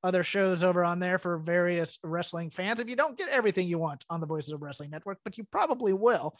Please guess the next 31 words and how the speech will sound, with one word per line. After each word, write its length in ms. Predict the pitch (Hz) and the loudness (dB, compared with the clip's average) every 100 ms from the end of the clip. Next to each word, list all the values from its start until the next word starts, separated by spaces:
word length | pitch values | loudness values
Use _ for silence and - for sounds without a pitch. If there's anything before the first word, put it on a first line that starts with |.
| - - | -20 -4
because 220 | - 185 | 0 4
Voices 220 | 233 196 | 4 4
of 80 | 196 | 4
Wrestling 260 | 202 196 170 | 4 2 0
has 140 | 160 | -2
a 40 | 156 | -2
lot 220 | 156 156 | -2 -4
of 60 | |
great 200 | 147 147 | -6 -10
shows. 360 | - 151 127 110 | -8 -8 -10 -8
Also, 320 | 151 165 165 151 | -2 0 -2 -6
quick 220 | - 180 - | -6 -6 -4
plug 240 | 175 160 | -2 -2
for 120 | - | -4
me. 320 | 170 208 202 - - - - | -4 0 -2 -4 -16 -20 0
I 120 | 202 | 4
will 160 | 302 269 | 4 4
be 160 | 247 202 | 2 2
doing 300 | 233 302 226 | 2 2 0
the 60 | |
Forbidden 520 | - 214 185 220 214 | 2 4 8 6 6
Door 180 | 202 208 | 2 2
post 300 | 196 220 220 | 4 4 4
show 180 | 196 185 | 2 2
over 220 | 190 180 | 2 2
on 140 | 185 175 | 0 -2
Fightful. 580 | 190 190 - 143 107 _ _ _ _ _ _ _ - | -2 -2 -4 -14 -14 _ _ _ _ _ _ _ 2
God 260 | 180 175 | 4 4
help 260 | 151 175 170 | 4 2 0
us 160 | 160 151 | -4 -6
all. 240 | 127 95 | -10 -12